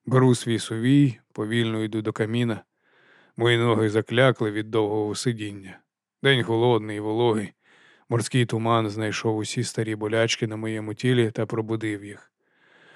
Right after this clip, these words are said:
Рана від стріли досі найгірша. Коли шрам тужавіє від холоду, чую, як він напружує кожну частку мого тіла.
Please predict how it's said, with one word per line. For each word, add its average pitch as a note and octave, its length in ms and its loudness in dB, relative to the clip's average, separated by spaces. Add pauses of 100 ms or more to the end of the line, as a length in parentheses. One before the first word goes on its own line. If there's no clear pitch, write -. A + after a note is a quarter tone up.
(280)
Рана C3+ 320 6
від A#2+ 160 4
стріли B2+ 420 4
досі A#2+ 320 2
найгірша. A#2 720 0 (300)
Коли A2+ 220 0
шрам A#2 520 0
тужавіє A#2 540 2
від A2 160 0
холоду, A#2+ 480 2
чую, A#2+ 400 0
як A2 200 -2
він A2 160 -4
напружує G#2+ 500 -4
кожну G#2+ 380 -4
частку G#2+ 420 -6
мого G#2+ 260 -8
тіла. G#2 340 -14